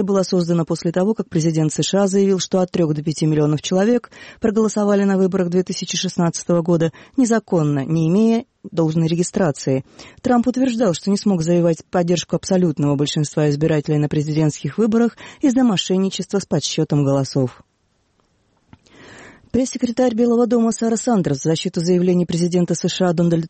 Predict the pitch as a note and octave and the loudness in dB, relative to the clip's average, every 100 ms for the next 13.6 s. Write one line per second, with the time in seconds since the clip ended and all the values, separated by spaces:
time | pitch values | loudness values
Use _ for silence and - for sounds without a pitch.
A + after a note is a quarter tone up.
0 | - A3 A3+ G#3+ A3+ - - - A3 A3+ | -4 0 2 2 -2 -4 -12 -2 2 2
1 | G#3 G3 F#3+ F#3 F#3 F3+ - - F3+ - | 2 0 0 2 2 0 -2 -4 -2 -4
2 | E3 F3+ F#3+ A#3+ A#3 A3 F#3+ F3 G3+ G3+ | -4 0 2 2 0 0 2 2 0 0
3 | G3 - - F#3+ F#3+ F3+ G#3+ G#3 F#3+ E3 | -4 -8 -6 -4 -2 -2 -2 0 0 2
4 | D3+ D3+ E3 F3 D3+ D3 D3+ - D3+ D3 | 0 2 0 0 0 0 0 0 0 2
5 | D#3 G3 G3+ - D#3+ - G#3+ A3 C#3 A2+ | 2 0 -2 -2 -4 0 2 2 0 -4
6 | - - - C#3 - D3 C#3 E3+ D3+ - | -12 -20 -4 -4 0 -2 0 0 0 -2
7 | - - - - - - - C4+ C4 B3 | -10 -12 -20 -20 -20 -6 0 2 2 2
8 | A#3 A3 G3+ G3+ F#3 D#3+ D#3 D3+ D#3 D#3 | 2 0 -2 0 0 0 -2 0 0 2
9 | D3+ C#3+ - D#3 D#3+ D3+ D3 - D#3 D3+ | 0 -2 -2 -2 0 0 0 -2 0 2
10 | C#3+ C#3+ D3+ A3 A3+ - F3 G#3 F3+ G3+ | 2 0 0 0 0 -2 -2 -2 0 -2
11 | F3 - E3+ F3 F3+ F3+ F3+ F3 - F3+ | -2 -2 0 2 2 2 0 -2 0 0
12 | F3+ G3 A3 C#3 B2+ - C#3+ C#3 C#3+ D3+ | 0 2 2 2 0 0 -2 0 0 -2
13 | - D3+ - F3+ D3+ | -2 -6 -2 0 0